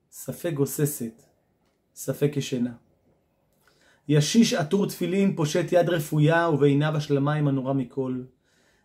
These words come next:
נער שניסה להבריח קליפות של תפוחי אדמה אל הגטו המכותר, בקבוצה צוהלת של אנשי משמר, המלווים בצחוק גס את הפשטתו קודם שיוכה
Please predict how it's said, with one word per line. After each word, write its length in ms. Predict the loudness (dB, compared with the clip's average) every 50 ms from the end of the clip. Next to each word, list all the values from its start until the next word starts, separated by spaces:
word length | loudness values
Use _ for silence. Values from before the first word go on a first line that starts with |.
| _ _
נער 320 | 4 6 6 8 6 4
שניסה 520 | 2 0 -2 0 0 0 -2 2 2 4 4
להבריח 500 | 4 4 2 2 0 2 2 2 0 -2
קליפות 480 | -6 -4 -4 -4 -2 0 -2 -2 -2
של 140 | -2 -6 -6
תפוחי 460 | -6 -6 -6 -6 -10 -6 -4 -2 0
אדמה 300 | 2 2 2 2 2 2
אל 140 | 2 2 2
הגטו 360 | 2 2 0 -2 -2 2 4
המכותר, 720 | 4 4 4 0 -2 -10 -10 -6 -4 -2 0 0 -2 -2 -4 -8 -16 -20 -20 -20 -20 _ _ -20 -18 -16 -14 -2
בקבוצה 580 | 0 0 0 4 4 4 4 6 6 4 4 4
צוהלת 580 | 4 2 2 4 4 4 4 4 4 4 2 0
של 140 | 0 2
אנשי 320 | 2 2 2 2 0 -2 0
משמר, 600 | 0 0 0 -2 -2 -2 0 0 -2 -2 -4 -8 -12 -16 _ _ _ _ _ _ _ _ _ _ _ _
המלווים 480 | 0 2 4 4 4 2 0 -2 0 0
בצחוק 480 | 0 0 -2 -8 -6 -4 -4 -4 0
גס 360 | 0 0 0 0 -2 -2 -6 -8
את 120 | -6 -6
הפשטתו 640 | -8 -8 -6 -4 -4 -4 -6 -4 -2 0 0 0 0
קודם 460 | -2 -2 0 0 0 0 0 -2 -4 -6 -14 _ _ _ _ _ _ _ _ _ _
שיוכה 500 | -12 -6 -4 -4 -4 -4 -6 -6 -4